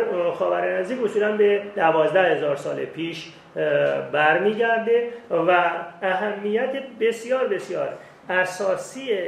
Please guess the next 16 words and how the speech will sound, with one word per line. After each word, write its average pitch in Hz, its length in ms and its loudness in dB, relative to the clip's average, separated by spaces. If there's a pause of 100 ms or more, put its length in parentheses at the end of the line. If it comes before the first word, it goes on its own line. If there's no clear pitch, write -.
(120)
این 185 240 -6
دوره 175 320 -2
ها 214 220 0
در 190 160 0
اینه 214 340 -2
که 143 140 -6 (280)
شیوه 196 600 -2
های 214 460 -2 (320)
تولید 208 600 -2 (160)
بودن 156 540 -4 (100)
که 147 260 -4 (300)
تا 175 200 2
همین 214 680 -2
امروز 190 640 -4 (360)
پایهٔ 208 800 2
استقرارهای 170 1000 -2